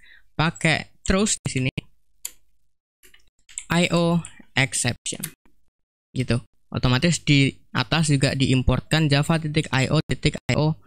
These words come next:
exception. Gitu. Kemudian tadi gimana? Kita tetap pakai file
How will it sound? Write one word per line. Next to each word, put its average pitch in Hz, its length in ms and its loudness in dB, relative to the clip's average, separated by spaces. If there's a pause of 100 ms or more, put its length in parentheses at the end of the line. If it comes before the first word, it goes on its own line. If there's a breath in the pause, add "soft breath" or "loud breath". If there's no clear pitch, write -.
(180 soft breath)
exception. - 640 -4 (560)
Gitu. 123 240 -4 (320 soft breath)
Kemudian 143 320 0
tadi 175 240 2
gimana? 185 320 2 (320 soft breath)
Kita 220 240 2
tetap 196 320 -2
pakai 156 400 -2
file 175 480 0